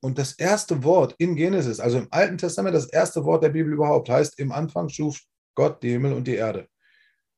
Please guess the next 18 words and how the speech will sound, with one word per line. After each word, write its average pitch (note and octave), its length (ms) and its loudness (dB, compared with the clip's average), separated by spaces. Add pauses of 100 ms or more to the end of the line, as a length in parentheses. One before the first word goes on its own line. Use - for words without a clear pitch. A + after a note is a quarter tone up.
(320)
Und A#2+ 180 -2
dieses C#3 260 -4
Wort C#3 300 2
"im D#3+ 120 0
Anfang" D3 440 -4
auf - 180 -8
Althebräisch, A#2 800 -2 (280)
Besherit B2+ 840 0
oder A2 180 0
wie A2+ 60 -4
das G#2 180 -4
heißt, G2+ 120 -4
ich A2 80 -10
kann's A#2 180 -8
leider A2+ 220 0
nicht A2 180 -10
genau G#2+ 380 -6
aussprechen. G2 560 -8